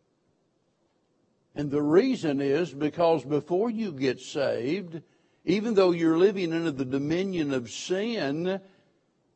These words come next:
e-, even though, even though you don't have the joy and the peace that a Christian does, you, you have no idea what you're missing. But the moment that you get saved, all of a sudden God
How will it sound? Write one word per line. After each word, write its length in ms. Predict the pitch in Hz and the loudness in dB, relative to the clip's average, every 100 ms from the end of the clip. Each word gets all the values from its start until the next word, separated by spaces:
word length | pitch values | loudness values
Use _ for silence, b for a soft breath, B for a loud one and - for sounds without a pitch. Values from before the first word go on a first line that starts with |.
| _ _ | _ _
e-, 300 | 160 220 202 | 0 0 2
even 220 | 202 190 | 0 2
though, 380 | 180 185 190 180 | 8 8 10 6
even 340 | - 190 190 185 | 6 2 2 4
though 160 | 185 | 4
you 220 | 175 190 | 4 0
don't 260 | 175 190 175 | 2 2 4
have 280 | 180 180 147 | 4 2 2
the 100 | 139 | -2
joy 480 | 127 170 180 202 190 | 2 4 6 6 4
and 140 | 147 | 2
the 100 | 135 | -2
peace 380 | - 196 202 - | 0 0 0 -2
that 200 | 156 135 | -2 -2
a 40 | |
Christian 680 | 120 165 175 - - 143 135 | -6 -4 -4 -6 -6 -2 0
does, 420 | 131 180 220 - - B | 2 2 2 -4 -10 B
you, 140 | 170 | -4
you 200 | 240 170 196 | -2 0 0
have 160 | 156 | 0
no 160 | 135 135 | 2 2
idea 340 | 143 143 151 | 2 2 -2
what 240 | 139 156 156 | 0 -2 -2
you're 160 | 160 | -2
missing. 400 | 165 233 - 139 | -2 -4 -2 -2
But 120 | 127 | -2
the 100 | 127 | -2
moment 320 | 139 185 214 175 | 0 0 -2 -4
that 160 | 143 | -6
you 200 | 143 160 | -4 -6
get 220 | 135 151 | -4 -6
saved, 480 | - 180 208 185 135 | -4 -2 0 0 -2
all 320 | 143 160 190 | 2 4 4
of 80 | 156 | 0
a 60 | 139 | -4
sudden 480 | - 190 185 135 127 | 0 2 4 2 2
God 500 | 156 208 151 143 | 2 6 6 6